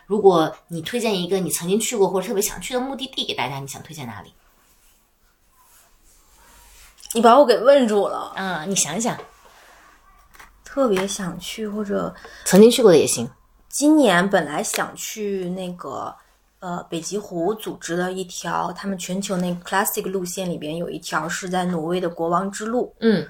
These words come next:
Speaker 2: 嗯，那条路我是想去的，但是因为它涉及到重装，我是没有任何重装经验的。在我犹豫不决的时候，他们的名额就被抢购一空。
Speaker 1: 嗯。
Speaker 2: 这个可能是我自己觉得有一点遗憾，
Speaker 1: 嗯。
Speaker 2: 我很想去，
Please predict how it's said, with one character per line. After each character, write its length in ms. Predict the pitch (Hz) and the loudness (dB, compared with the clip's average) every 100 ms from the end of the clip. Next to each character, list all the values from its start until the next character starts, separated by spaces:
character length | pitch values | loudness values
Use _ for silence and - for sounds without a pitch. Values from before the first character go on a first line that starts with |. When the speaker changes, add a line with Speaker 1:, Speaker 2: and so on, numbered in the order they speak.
| _ - | _ -8
Speaker 2:
嗯， 220 | 190 165 _ _ | -6 -6 _ _
那 120 | - 277 | -4 0
条 180 | 196 | 2
路 260 | 180 202 180 | 2 2 2
我 80 | 151 | 0
是 140 | 180 | -4
想 220 | 190 - | -6 -6
去 260 | 160 - 254 | -8 -8 -4
的， 140 | - - | -6 -2
但 140 | 214 | 0
是 40 | |
因 80 | 214 | 0
为 80 | 220 | 0
它 140 | 214 | -2
涉 160 | 220 233 | -4 -2
及 60 | 196 | 2
到 120 | 202 | 2
重 300 | 202 240 180 | 2 -2 -2
装， 340 | 180 180 180 | -2 -2 -2
我 120 | 175 | -4
是 120 | - 202 | -6 -4
没 80 | |
有 80 | 208 | 0
任 160 | 220 208 | 0 0
何 80 | 180 | -2
重 160 | 190 | -4
装 200 | 190 190 | -2 -2
经 120 | 196 | -2
验 160 | 208 190 | 0 -2
的。 80 | 160 | -2
在 200 | 220 208 | 2 4
我 260 | 175 139 - - - | 4 0 -2 -10 -6
犹 200 | 208 202 | 6 6
豫 140 | 262 247 | 8 4
不 180 | 190 254 | 2 -6
决 220 | - 165 | 0 2
的 140 | 196 | 4
时 180 | 208 - | 4 2
候， 320 | 147 190 170 - - - | 0 0 0 0 -14 -10
他 100 | 214 | -2
们 140 | 202 | 2
的 160 | 180 175 | 2 2
名 260 | 180 180 | 0 2
额 160 | 180 170 | 2 2
就 160 | 175 | 2
被 220 | 175 175 151 | 2 2 2
抢 300 | - 175 - | -2 -2 -2
购 180 | 196 | -2
一 100 | 180 175 | 0 -2
空。 380 | - 180 175 175 | 0 2 2 -4
Speaker 1:
嗯。 220 | 190 175 147 | -2 -2 -2
Speaker 2:
这 100 | - | -2
个 80 | 220 | 0
可 140 | 196 | 0
能 160 | 175 175 | -4 -4
是 180 | 180 202 | -4 -4
我 240 | 175 147 | -2 -4
自 180 | - 208 | -8 -10
己 200 | 175 165 160 - - _ - | -10 -6 -4 -4 -8 _ -14
觉 280 | 185 170 175 | -4 -4 2
得 420 | 190 180 170 - - _ | 4 4 4 0 -8 _
有 160 | 196 | -2
一 80 | 170 | 0
点 360 | 208 190 160 156 | 0 -2 -2 -10
遗 80 | 156 | -8
憾， 360 | - 214 - - _ | -2 -2 -2 -12 _
Speaker 1:
嗯。 220 | 196 175 | -8 -4
Speaker 2:
我 140 | 165 | -4
很 200 | 170 185 | -4 -6
想 220 | 175 175 - | -4 -6 -6
去， 420 | - 226 180 | -10 -8 -8